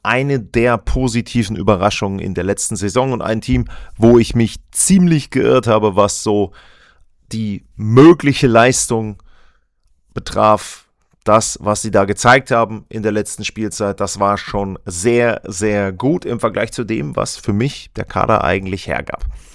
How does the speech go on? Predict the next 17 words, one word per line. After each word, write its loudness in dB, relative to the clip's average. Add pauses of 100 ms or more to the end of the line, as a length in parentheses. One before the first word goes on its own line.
(380)
Die 2
Penguins, 4
die -4
landeten 2
auf 2
Position -2
zwei 2
in -2
der 2
Metropolitan 0
Division, -2
einundvierzig -4
Siege, -6
fünfundzwanzig -4
Niederlagen, -4
sechzehn -10
Extrapunkte, -4